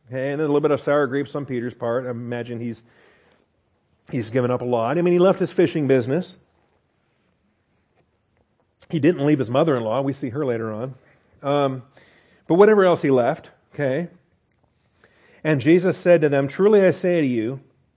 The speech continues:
who have followed me, in the regeneration, when the Son of Man will sit on his glorious throne, you also shall sit upon twelve thrones, judging the twelve tribes of Israel."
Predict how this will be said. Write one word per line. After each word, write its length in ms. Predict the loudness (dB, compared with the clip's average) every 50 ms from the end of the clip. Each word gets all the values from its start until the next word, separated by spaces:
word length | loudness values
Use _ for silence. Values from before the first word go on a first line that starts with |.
| _ _ _ _ _ _ _ _ _ _ _ _ _ _ _ _
who 200 | 0 4 6 6
have 180 | 6 6 4 2
followed 440 | 0 2 2 4 6 6 4 4 2
me, 300 | -2 -6 -12 -14 -16 -18 _ _ _ _ _ _ _ _ _ -2
in 120 | 0 2 2
the 80 | 4
regeneration, 800 | 4 4 4 4 2 2 2 2 4 2 2 2 0 -2 -2 -2
when 80 | -2
the 80 | -2 -2
Son 220 | -2 0 0 2
of 100 | 2 2
Man 260 | 2 2 2 2 2 0
will 80 | 0
sit 240 | -2 0 0 0 0
on 120 | 2 0
his 100 | -2 -2
glorious 400 | 0 0 2 2 2 2 0 -2
throne, 320 | -2 -2 0 0 0 0 0
you 180 | 2 2 4
also 580 | 4 4 4 4 2 0 0 0 0 0 -2 -4 -8 _ -20 -20 -20 _
shall 200 | 0 2 4 4
sit 240 | 4 4 2 2 4
upon 480 | 2 0 0 0 0 2 2 2 0 -2
twelve 580 | -4 -2 2 4 4 6 6 4 2 0 -4 -18 _ _ _ _ _ _ _ _ _ _ _ _ -20 -10
thrones, 560 | -2 2 4 6 6 6 4 2 -2 -4 -4
judging 380 | 0 2 2 2 2 0 -2 -2
the 80 | -2
twelve 320 | 0 2 4 4 4 2 0
tribes 320 | -2 -4 -4 -4 -4 -6
of 80 | -6 -4
Israel." 400 | -4 -4 -6 -8 -10 -12 -14